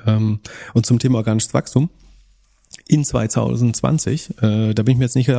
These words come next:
sicher, nicht immer sicher, ob's da Zukäufe gab, aber so oder so, und das ist ja das, das covid-Jahr mit,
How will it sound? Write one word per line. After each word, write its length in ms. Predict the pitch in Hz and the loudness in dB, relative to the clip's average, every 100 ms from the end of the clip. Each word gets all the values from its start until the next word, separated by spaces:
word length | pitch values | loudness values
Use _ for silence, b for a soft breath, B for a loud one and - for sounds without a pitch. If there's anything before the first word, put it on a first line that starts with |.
| 113 | 0
sicher, 280 | 113 127 - | 0 0 0
nicht 200 | 113 113 | 0 2
immer 160 | 127 110 | 2 0
sicher, 200 | 120 120 | 0 0
ob's 140 | - | 0
da 140 | 113 | 0
Zukäufe 460 | 110 117 - 110 113 | 0 0 0 -2 0
gab, 260 | 110 98 - | 0 0 0
aber 220 | 95 95 B B B | -2 -2 B B B
so 200 | - 117 | 0 2
oder 180 | 139 113 | 4 2
so, 220 | 110 120 | 0 0
und 280 | 165 180 107 | 0 0 0
das 160 | 113 - | 0 0
ist 80 | |
ja 100 | 110 | 0
das, 200 | 98 - | 0 0
das 220 | - 104 - | 0 0 0
covid-Jahr 480 | 120 101 98 92 | -2 0 -2 -2
mit, 320 | 92 98 - | 0 -2 -6